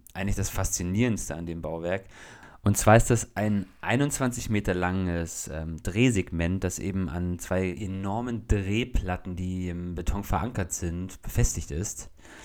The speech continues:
Und dieses Drehsegment, das kann man natürlich, äh, je nachdem, ob eine Sturmflut angesagt ist oder nicht, kann man das dann eben in Stellung bringen und eben das Hinterland, äh, schützen vor, vor der Sturmflut. Und ganz interessant ist halt auch, dass wenn wir eben keine Sturmflut haben, dass dieses Segment einfach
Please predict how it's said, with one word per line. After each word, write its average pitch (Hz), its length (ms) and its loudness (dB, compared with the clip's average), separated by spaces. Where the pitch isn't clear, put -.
Und 98 220 2
dieses 120 220 2
Drehsegment, 131 580 4
das 117 100 -2
kann 110 140 4
man 107 100 6
natürlich, 95 560 0
äh, 87 320 0
je 92 140 -2
nachdem, 101 460 2
ob - 180 -2
eine 92 80 2
Sturmflut 101 460 2
angesagt 107 440 0
ist 98 220 -6
oder 92 160 0
nicht, 131 260 0
kann 95 140 2
man 95 80 2
das 90 140 -2
dann 82 160 -2
eben 87 340 -4
in 90 240 -2
Stellung 117 380 2
bringen 123 320 2
und 98 120 -2
eben 92 560 -4
das - 340 -6
Hinterland, 98 720 0
äh, 95 180 2
schützen 90 500 0
vor, 82 400 2
vor - 160 -2
der 82 80 -2
Sturmflut. 104 580 -4
Und 101 320 -2
ganz 113 160 0
interessant 127 400 2
ist 120 120 0
halt 101 120 0
auch, 107 260 0
dass - 340 0
wenn 98 180 0
wir 98 80 2
eben 92 180 -2
keine 117 240 2
Sturmflut 92 420 -6
haben, 90 240 -2
dass 87 180 -2
dieses 90 360 -8
Segment 110 500 -2
einfach 110 400 -4